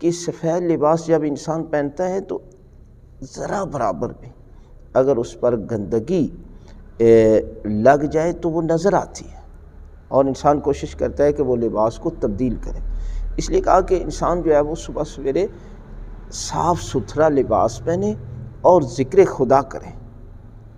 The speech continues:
यानी नमाज सबसे बड़ा ज़िक्र है कि जो अल्लाह की ज़ात ने इंसान पर, अ, सुबह के वक्त दो रकत वाजिब करार दी,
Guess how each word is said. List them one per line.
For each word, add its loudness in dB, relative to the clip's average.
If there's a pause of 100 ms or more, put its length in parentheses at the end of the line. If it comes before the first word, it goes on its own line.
(240)
यानी 4
नमाज 6 (400)
सबसे 4
बड़ा 6
ज़िक्र -4
है -14 (440)
कि -2
जो 4
अल्लाह 6
की -4
ज़ात 2
ने -2
इंसान -4 (280)
पर, 2 (520)
अ, 2
सुबह 2
के 0
वक्त 0 (160)
दो -2
रकत 4
वाजिब 4
करार -6
दी, -20